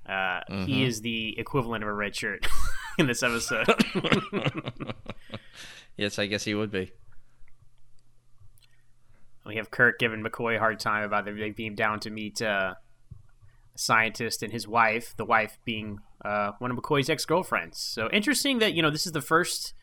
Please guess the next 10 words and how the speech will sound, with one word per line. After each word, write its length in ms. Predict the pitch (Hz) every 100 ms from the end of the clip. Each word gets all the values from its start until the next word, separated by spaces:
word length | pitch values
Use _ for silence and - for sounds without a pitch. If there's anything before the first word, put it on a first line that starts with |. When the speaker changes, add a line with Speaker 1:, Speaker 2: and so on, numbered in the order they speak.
| - - - -
Speaker 1:
uh, 480 | 135 131 127 120 110 -
episode 420 | 131 135 139 135
of 80 | 131
Star 200 | 127 117
Trek 260 | - 113
broadcast. 680 | 117 110 107 104 98 - - - - _ _
It's 120 | -
a 40 | 135
McCoy 400 | 139 135 196 285
episode 460 | 104 95 - 60